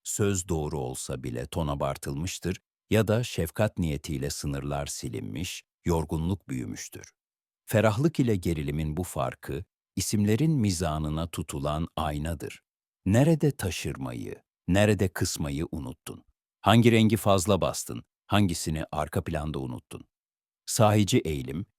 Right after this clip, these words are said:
dışarıdan bakıldığında başarıya benzemek zorunda değil.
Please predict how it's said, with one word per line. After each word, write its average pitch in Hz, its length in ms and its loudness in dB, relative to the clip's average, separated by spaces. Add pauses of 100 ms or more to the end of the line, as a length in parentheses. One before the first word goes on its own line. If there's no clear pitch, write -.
(120)
dışarıdan 104 540 4
bakıldığında 73 720 -2 (280)
başarıya 110 680 4
benzemek 76 520 -4
zorunda 62 500 -8
değil. 57 340 -10